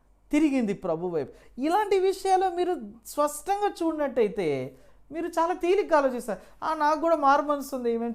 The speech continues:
చర్చికి వెళ్తున్నాం ఎప్పటి నుంచో." చర్చికి వెళ్ళడం ద్వారా మారు మనసు ఏంటండి? ప్రార్థన చేయడం ద్వారా మారు మనసు ఏంటండి? పాపాన్ని ఒప్పుకుంటే మారు మనసు అంటే ఏంటండి?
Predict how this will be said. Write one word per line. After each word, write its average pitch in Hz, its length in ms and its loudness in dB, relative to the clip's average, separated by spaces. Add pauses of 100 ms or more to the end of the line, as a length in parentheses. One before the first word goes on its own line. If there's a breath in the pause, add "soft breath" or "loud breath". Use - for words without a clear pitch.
చర్చికి 233 280 -2
వెళ్తున్నాం 233 360 -2
ఎప్పటి 214 260 -4
నుంచో." 202 320 -8 (420 soft breath)
చర్చికి 170 320 -6
వెళ్ళడం 196 280 2
ద్వారా 254 180 0
మారు 262 260 0
మనసు 254 300 -6
ఏంటండి? 220 600 -8 (360)
ప్రార్థన 131 440 -2
చేయడం 202 220 0
ద్వారా 240 180 0
మారు 262 260 2
మనసు 254 320 -6
ఏంటండి? 226 600 -4 (300 loud breath)
పాపాన్ని 170 380 4
ఒప్పుకుంటే 254 420 2
మారు 269 260 4
మనసు 254 320 -4
అంటే 233 220 -4
ఏంటండి? 190 560 -8